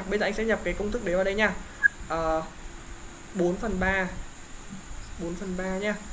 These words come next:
Rồi, x xì mũ ba này. Rồi, tiếp tục. Ờ, b là hai đúng không?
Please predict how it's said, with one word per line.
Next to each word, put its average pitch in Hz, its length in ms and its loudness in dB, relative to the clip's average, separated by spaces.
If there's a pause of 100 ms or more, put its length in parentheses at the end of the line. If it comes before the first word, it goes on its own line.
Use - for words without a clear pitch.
(420)
Rồi, 175 320 4
x 233 220 -4
xì 196 80 -2
mũ 170 200 0
ba 190 240 2
này. 165 120 -2 (1040)
Rồi, 160 160 -4
tiếp 190 200 -4
tục. 185 220 4 (580)
Ờ, 165 500 2 (800)
b 196 60 -4
là 202 240 2
hai 196 260 2
đúng 180 120 2
không? 190 160 4